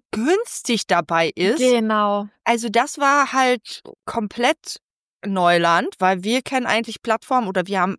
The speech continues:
Speaker 1: viel mit Plattformen zusammengearbeitet, die viel teurer waren. Und
Speaker 2: Viel
Speaker 1: die
Speaker 2: teurer,
Speaker 1: al-
Speaker 2: nicht mal vergleichbar, ne?
Speaker 1: Nee,
Speaker 2: Also es
Speaker 1: gar nicht vergleichbar und auch keine App hatten.
Speaker 2: Ja,
Speaker 1: Also
Speaker 2: also das kannst du gar nicht in Relation setzen. Die
Speaker 1: Ja.
Speaker 2: Plattform, die wir genutzt haben, ähm,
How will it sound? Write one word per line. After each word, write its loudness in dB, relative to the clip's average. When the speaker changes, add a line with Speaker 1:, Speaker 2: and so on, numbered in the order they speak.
Speaker 1:
viel -6
mit -6
Plattformen -2
zusammengearbeitet, -2
die -8
viel 2
teurer 0
waren. -2
Und -4
Speaker 2:
Viel 2
Speaker 1:
die 0
Speaker 2:
teurer, 2
Speaker 1:
al- 0
Speaker 2:
nicht -6
mal 0
vergleichbar, -2
ne? -4
Speaker 1:
Nee, 0
Speaker 2:
Also -4
es -10
Speaker 1:
gar 2
nicht -4
vergleichbar -2
und -2
auch -4
keine -2
App -2
hatten. -2
Speaker 2:
Ja, 0
Speaker 1:
Also -6
Speaker 2:
also -2
das -6
kannst -4
du -2
gar 2
nicht -4
in -4
Relation 0
setzen. -4
Die -2
Speaker 1:
Ja. 0
Speaker 2:
Plattform, -4
die -4
wir 0
genutzt -6
haben, 2
ähm, 2